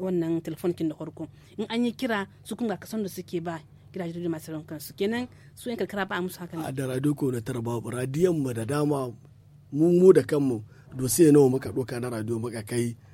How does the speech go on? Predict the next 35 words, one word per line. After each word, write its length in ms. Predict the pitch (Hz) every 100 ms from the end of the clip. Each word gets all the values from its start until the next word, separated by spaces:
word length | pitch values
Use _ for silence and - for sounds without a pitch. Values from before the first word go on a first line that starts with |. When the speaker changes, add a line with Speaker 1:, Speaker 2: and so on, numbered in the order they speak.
| -
Speaker 2:
eh, 460 | - 120 113 110 104
wajen 300 | 113 120 117
kamfani 420 | 135 123 113 113
kenan. 260 | 113 110 98
Speaker 1:
Mm. 340 | 180 180 165
Speaker 2:
Bisa, 240 | 185 - 156
yanzu 320 | 151 156 202 - - - -
bisa 280 | 185 190
ma 140 | 143 139
duba 280 | 139 123 113
ne. 100 | 98
Speaker 1:
Kawai 360 | 226 226 208
haka 240 | 185 214 -
dai 80 | 143
Speaker 2:
Radio 180 | 147 190
Speaker 1:
suke 120 | 180
musu. 100 | 180 170
Speaker 2:
ɗaya, 280 | 180 165 - -
radio 360 | - 147 151 190
ɗaya 160 | 151 156
wadda 220 | 165 127
ni 140 | 143 135
a 80 |
sani 240 | 113 127 113
na, 100 | 104
wadda 220 | 120 120
na 120 | 107 110
santa, 340 | 131 120 - - -
radio 280 | 107 127 117
kamar 260 | 107 107 110
ta 260 | 120 113 117
Walam, 300 | 107 117 117 - - -
Speaker 1:
Mhm. 80 | 165
Speaker 2:
Baru 220 | 123 110
Walam. 200 | 110 110